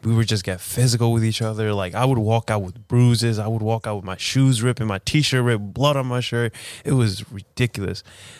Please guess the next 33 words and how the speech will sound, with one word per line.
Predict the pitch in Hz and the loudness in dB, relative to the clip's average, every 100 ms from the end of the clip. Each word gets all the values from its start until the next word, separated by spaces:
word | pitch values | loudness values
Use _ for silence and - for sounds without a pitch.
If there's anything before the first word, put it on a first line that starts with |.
| - | -10
So | - 113 110 107 - - | 0 2 4 2 -2 -2
my | 110 | -2
freshman | 110 127 - 117 | 0 0 2 0
year, | 113 107 | 2 0
I | 104 | 0
walk | 104 107 | 0 -2
into | 107 101 104 | -4 -4 -4
the | 104 | -4
gym, | 98 101 98 - _ _ _ _ | -4 -4 -6 -10 _ _ _ _
and | 117 104 | -8 -6
it's | 95 | -4
super | - - - - 113 101 101 90 - | -2 -2 -2 2 2 2 -2 -4 -10
packed. | - 117 90 - - _ | -4 -2 -2 -10 -20 _
Like, | 104 110 | -2 2
I'm | 110 | 2
telling | 110 120 117 | 2 2 4
you, | 117 113 | 4 2
I | |
would | 110 101 | 0 0
be | 113 | -2
like, | 107 101 | -2 -2
"Yo, | 101 | -2
I | 107 | 0
got | 110 | -2
next." | 104 104 - | -2 -4 -2
Somebody | - 113 110 | -2 0 0
would | 104 | -2
be | 110 | -2
like, | 101 | -2
"Nah, | 123 | 0
I | 117 139 | 2 2
got | 123 98 | 2 -2
next." | 98 101 | -4 -6